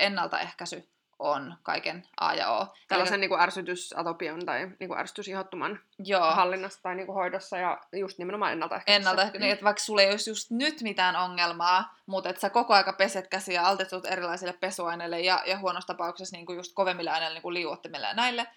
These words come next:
Speaker 1: niin, niin kannattaa aina kun mahdollista käyttää suojahanskoja, koska just niin kuin mä sanoin aikaisemmin, että si-, siinä vaiheessa kun se niinku herkistyminen, ää, ihottuma p-, niin sanotusti pärähtää päälle, niin sitten, ää,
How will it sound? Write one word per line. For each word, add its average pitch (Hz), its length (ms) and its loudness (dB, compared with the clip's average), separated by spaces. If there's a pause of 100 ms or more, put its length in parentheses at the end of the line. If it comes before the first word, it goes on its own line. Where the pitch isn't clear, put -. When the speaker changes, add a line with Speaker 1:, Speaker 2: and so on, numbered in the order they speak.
(420)
Speaker 1:
niin, 185 440 -2
niin 175 280 -8
kannattaa 190 560 0
aina 233 240 4
kun 185 100 -8
mahdollista 175 380 -2 (140)
käyttää 175 560 -2
suojahanskoja, 226 680 -4 (560)
koska 185 460 0
just 196 200 -6
niin 175 120 -10
kuin 151 60 -12
mä 175 80 -8
sanoin 196 260 2
aikaisemmin, 320 400 -2
että 220 100 -10
si-, 233 180 -6
siinä 233 180 0
vaiheessa 190 400 -2
kun 190 140 -10
se 175 300 -4 (120)
niinku 175 300 -12
herkistyminen, 208 920 -4
ää, 175 400 -4 (120)
ihottuma 185 640 -6
p-, - 40 -16 (720)
niin 185 80 -16
sanotusti 175 300 -14
pärähtää 190 560 -6 (100)
päälle, 311 460 2 (680)
niin 214 120 -2
sitten, 202 640 4
ää, 175 760 0